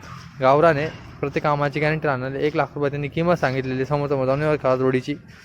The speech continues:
तर काळ्या पांढऱ्या कलरमध्ये शांत आहे, वेताची गॅरंटी राहील,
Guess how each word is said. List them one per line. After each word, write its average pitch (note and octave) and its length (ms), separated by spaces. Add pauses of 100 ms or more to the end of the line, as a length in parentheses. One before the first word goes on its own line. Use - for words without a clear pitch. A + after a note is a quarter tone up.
(440)
तर B2+ 100
काळ्या D3 320
पांढऱ्या D#3 260
कलरमध्ये D3 520 (100)
शांत D3 280
आहे, D3 180 (420)
वेताची C#3+ 340
गॅरंटी E3 300
राहील, D3 200